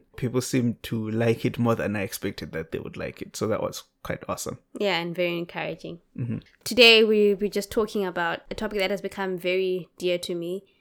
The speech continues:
Speaker 2: um, as it's something that I think I'm c-, currently going through. And I believe, you know, we've all gone through, and we are continuously going through it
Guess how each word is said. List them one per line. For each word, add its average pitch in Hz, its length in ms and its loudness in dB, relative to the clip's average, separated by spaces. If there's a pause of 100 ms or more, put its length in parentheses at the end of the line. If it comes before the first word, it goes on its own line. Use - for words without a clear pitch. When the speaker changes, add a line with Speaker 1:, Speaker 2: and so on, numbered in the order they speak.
(720)
Speaker 2:
um, 165 320 -10
as 175 320 -6
it's - 200 -6
something 185 340 2
that 170 420 -2 (140)
I 180 60 -2
think 208 200 -2
I'm 180 260 0 (100)
c-, - 60 -18 (140)
currently 196 460 0
going 180 380 2
through. 180 360 -4
And 202 160 2
I 190 80 4
believe, 202 520 0
you 202 140 -6
know, 196 120 0
we've 196 140 -2
all 196 220 4
gone 180 260 -2
through, 180 160 -8
and 175 320 -6 (520)
we 208 180 2
are 190 80 6
continuously 202 800 0
going 175 340 0
through 175 200 -6
it - 360 -8